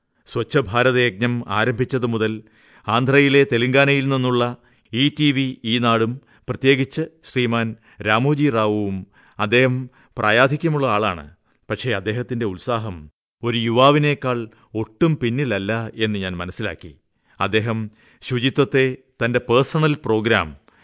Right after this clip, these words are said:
അല്ലെങ്കിൽ ജീവിത ലക്ഷ്യമാക്കി മാറ്റിയിരിക്കുകയാണ്. ഇ ടി വിയിലൂടെ കഴിഞ്ഞ ഒരു വർഷക്കാലം നിരന്തരമായി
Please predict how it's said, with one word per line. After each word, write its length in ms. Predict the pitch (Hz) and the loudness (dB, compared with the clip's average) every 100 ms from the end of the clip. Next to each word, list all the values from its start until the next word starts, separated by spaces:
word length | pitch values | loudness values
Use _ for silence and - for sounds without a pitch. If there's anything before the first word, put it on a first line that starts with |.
| - | -4
അല്ലെങ്കിൽ 460 | 101 110 110 104 92 - - 104 | 0 2 2 -2 -4 -14 -20 -10
ജീവിത 400 | 104 139 160 156 | 0 2 4 4
ലക്ഷ്യമാക്കി 640 | 110 - - 165 113 110 | 2 0 -2 0 0 -2
മാറ്റിയിരിക്കുകയാണ്. 920 | 98 95 104 95 - 92 87 80 76 - _ _ - - | -4 -4 -4 -4 -4 -4 -2 -4 -6 -18 _ _ -20 -4
ഇ 120 | 113 | -2
ടി 160 | 120 139 | 0 4
വിയിലൂടെ 580 | 139 135 135 131 139 139 _ _ _ | 4 4 4 4 2 -2 _ _ _
കഴിഞ്ഞ 420 | 113 117 127 131 127 104 | 2 2 2 0 -2 0
ഒരു 180 | 127 | 4
വർഷക്കാലം 800 | 156 127 147 - 107 98 85 76 - _ _ - | 4 4 -2 -2 0 0 -2 -10 -20 _ _ -6
നിരന്തരമായി 1000 | 107 113 135 139 143 143 135 127 120 123 | 0 2 2 2 2 4 6 4 2 -2